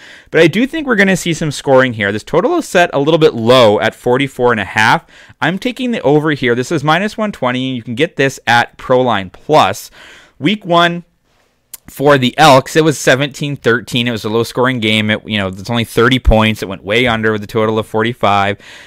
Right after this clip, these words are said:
And you have B C, where the total was set at fifty and a half, and that went under by ten and a half. That game ended twenty-five fifteen, so it landed on forty. I think B C is gonna be able to get their offense going. I do think the Elks are gonna be a little bit better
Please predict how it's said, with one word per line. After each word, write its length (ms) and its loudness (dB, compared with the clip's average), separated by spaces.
And 100 -4
you 80 -2
have 220 -2
B 180 -2
C, 280 -4
where 80 4
the 100 2
total 280 0
was 140 -2
set 160 0
at 100 -4
fifty 380 -4
and 80 -6
a 60 -4
half, 240 0
and 160 -6
that 160 2
went 200 0
under 360 2
by 200 2
ten 240 -2
and 100 -2
a 80 0
half. 560 0
That 240 2
game 220 -2
ended 360 -4
twenty-five 580 -2
fifteen, 460 -6
so 180 -6
it 140 -2
landed 320 -6
on 180 -8
forty. 560 2
I 40 -20
think 220 -2
B 160 0
C 160 -4
is 80 -2
gonna 180 0
be 100 2
able 160 2
to 100 -4
get 160 -2
their 120 2
offense 400 2
going. 320 2
I 60 -2
do 140 -4
think 200 -8
the 120 -6
Elks 280 -2
are 60 -2
gonna 200 -2
be 160 0
a 60 2
little 340 4
bit 240 -2
better 400 2